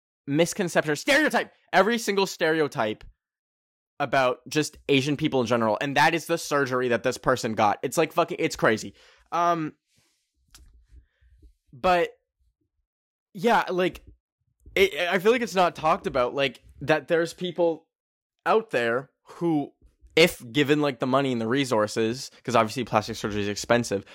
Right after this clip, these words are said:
would change their race, whether it be, like, skin bleaching. And this, like, has, like, undertones and, like, more broad society. Like,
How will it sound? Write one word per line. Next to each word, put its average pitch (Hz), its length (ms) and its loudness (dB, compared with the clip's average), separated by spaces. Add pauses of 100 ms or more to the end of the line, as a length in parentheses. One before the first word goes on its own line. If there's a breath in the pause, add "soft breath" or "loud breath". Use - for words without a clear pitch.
(120 loud breath)
would 131 460 -4
change 135 500 -2
their 113 180 0
race, 113 360 -2
whether 117 180 0
it 107 40 -2
be, 117 100 0
like, 107 220 0 (220 soft breath)
skin 127 440 -2
bleaching. 127 440 -2
And 220 160 0
this, 269 180 -2
like, 254 160 2
has, 135 400 -2
like, 135 180 -4
undertones 131 640 0
and, 123 80 -4
like, 113 200 0 (300 soft breath)
more 117 440 0
broad 104 560 -2
society. 110 720 0
Like, 117 240 0